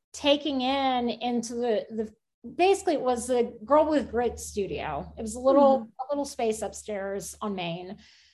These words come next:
Speaker 1: Um, I started taking in all of the groups that had lost their space. So that's when Bernie Peace program started coming in. And then I started getting in a lot of, um, autistic students, because what
Speaker 2: Mm-hmm.
Speaker 1: was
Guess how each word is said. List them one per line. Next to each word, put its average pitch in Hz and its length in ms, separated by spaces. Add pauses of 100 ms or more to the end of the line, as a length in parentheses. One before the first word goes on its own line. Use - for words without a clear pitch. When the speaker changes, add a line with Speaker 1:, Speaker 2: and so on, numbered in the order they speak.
(140)
Speaker 1:
Um, 254 380
I 262 120
started 277 340
taking 262 380
in 233 440
all 226 240
of 208 260
the 214 80
groups 214 440
that 202 120
had 214 160
lost 208 400
their 180 120
space. 196 460
So 233 420 (220)
that's 262 260
when 262 120
Bernie 226 260
Peace 285 280
program 262 360
started 233 320
coming 220 300
in. 214 440 (320)
And 269 180
then 294 120
I 311 100
started 277 380
getting 254 280
in 247 360
a 240 120
lot 233 320
of, 220 300
um, 196 420 (100)
autistic 254 460
students, 262 540
because 220 420 (100)
what 247 140
Speaker 2:
Mm-hmm. 247 80
Speaker 1:
was 262 160